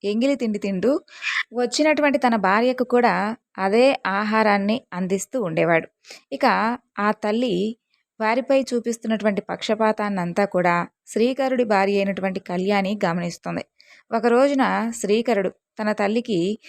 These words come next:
తనపై ఉన్నటువంటి ప్రేమ గురించి, ఆమె పట్ల ఆయనకున్నటువంటి ప్రేమ గురించి,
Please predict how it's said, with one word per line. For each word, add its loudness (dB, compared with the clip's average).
తనపై 2
ఉన్నటువంటి 0
ప్రేమ 2
గురించి, 0
ఆమె -2
పట్ల 0
ఆయనకున్నటువంటి 0
ప్రేమ 0
గురించి, 0